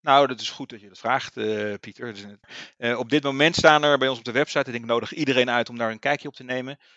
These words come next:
eh, staan er, eh, staat er een concreet voorstel uitgewerkt hoe dat vernieuwde arbeidsvoorwaardenproces eruit ziet.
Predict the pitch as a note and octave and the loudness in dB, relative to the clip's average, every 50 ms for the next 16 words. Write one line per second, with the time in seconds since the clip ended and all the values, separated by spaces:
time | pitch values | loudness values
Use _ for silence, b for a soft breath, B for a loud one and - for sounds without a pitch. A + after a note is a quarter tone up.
0 | b b b - A#2 A2+ A2+ A2+ - - C#3 C3+ C#3 C3 B2+ B2 B2 A#2+ A#2 A#2 | b b b -6 -4 -4 -4 -2 0 2 4 4 4 4 2 0 0 0 0 0
1 | A2+ A2 - - C3 - - B2+ B2 - C3 - - - C#3+ C#3+ D3+ - - - | 0 0 0 0 -2 -2 -2 -6 -12 -14 -16 -10 0 4 4 4 4 2 -4 -6
2 | - D3+ D3 D3 - - C#3+ C3 B2+ B2+ - C#3 C#3 - - C#3 B2 B2+ B2+ B2+ | -2 0 0 0 0 2 2 2 2 4 2 2 2 0 -2 -2 2 4 4 4
3 | B2+ - - - - - B2 C#3 C#3+ C3+ C3+ C3 - - C#3 A#2 B2+ C#3 C#3 C#3 | 4 2 -4 -18 -18 -18 -18 -4 0 0 0 0 -2 -6 -10 -8 -6 -4 -4 -2
4 | A#2+ A#2 A#2+ - A#2 A#2+ A#2+ B2 - - B2+ A2+ A#2 A2+ A2 A2 - - - G#2 | 0 0 0 0 0 0 0 -2 -4 -6 -6 -2 -2 -2 -2 -4 -8 -12 -12 -10
5 | G#2+ G#2+ G#2+ A2 A#2 - - - A2+ - - | -8 -4 -2 -2 -2 -2 -6 -8 -10 -12 -18